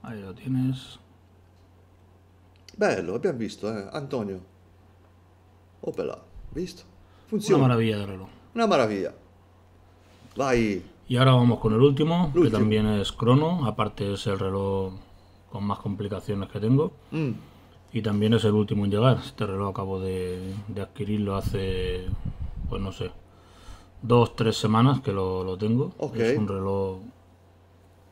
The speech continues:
Speaker 1: que llevaba tiempo detrás de él, maravilloso.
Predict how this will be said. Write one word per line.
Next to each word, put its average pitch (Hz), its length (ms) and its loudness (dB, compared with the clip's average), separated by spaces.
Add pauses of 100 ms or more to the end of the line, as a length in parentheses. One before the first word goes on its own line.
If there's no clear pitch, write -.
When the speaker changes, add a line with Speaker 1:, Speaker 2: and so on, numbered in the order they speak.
(100)
Speaker 1:
que 113 140 -2
llevaba 107 340 2
tiempo 104 300 2
detrás 101 240 -2
de 127 160 4
él, 147 100 -2
maravilloso. 104 720 0